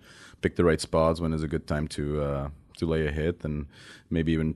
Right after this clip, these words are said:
try to spark the guys if we're not feeling like it. And, uh, you know, it's, uh, it's part of the, part of the game. And like I said, I'm, I'm willing to do it, and I'm looking forward to it.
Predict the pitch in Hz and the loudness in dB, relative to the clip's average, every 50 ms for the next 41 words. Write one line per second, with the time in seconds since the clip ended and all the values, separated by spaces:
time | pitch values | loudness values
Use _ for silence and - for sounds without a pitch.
0 | - - - - 82 78 73 73 - - 85 82 82 78 78 78 80 78 82 - | -6 -8 -4 -2 -2 -2 -2 -4 -4 -2 0 0 0 0 -2 0 0 0 0 0
1 | - 80 - 82 80 80 78 - - 82 80 82 82 82 82 80 80 - - 95 | -4 -4 -4 -4 -2 -2 -4 -4 -4 -4 -2 0 0 0 -2 -2 -2 0 0 -2
2 | 101 - - 73 73 73 73 73 73 73 73 73 73 76 - - - - 73 73 | 0 -2 -4 -4 -4 -4 -4 -4 -4 -4 -4 -6 -6 -8 -10 -16 -16 -12 -8 -6
3 | 80 78 69 - - - - - - 80 78 76 76 76 76 - _ _ - 87 | -6 -6 -6 -8 -10 -12 -12 -8 -6 -4 -2 -2 -2 -4 -6 -10 _ _ -10 -10
4 | - - - 92 92 92 92 90 87 90 90 87 87 87 82 - 87 90 95 90 | -4 2 4 4 4 4 2 2 2 4 4 6 4 4 4 2 2 2 2 2
5 | 90 90 85 85 87 92 98 95 85 82 82 82 - - - 76 73 78 78 - | 0 -2 0 0 0 0 2 0 0 0 -2 -4 -6 -10 -10 -8 -6 -8 -6 -4
6 | - 80 73 73 71 71 71 - - - - - - - - - - - _ - | -4 -4 -2 -4 -6 -6 -8 -12 -20 -20 -20 -20 -20 -20 -20 -20 -20 -20 _ -2
7 | - 85 85 85 85 87 85 - 85 78 82 82 85 92 98 82 87 82 80 80 | 0 2 2 4 4 2 2 0 -2 0 2 2 4 2 2 2 0 0 0 0
8 | 80 82 85 80 76 85 85 90 90 78 78 73 - | 0 0 -2 -2 -2 0 0 0 0 0 -4 -6 -6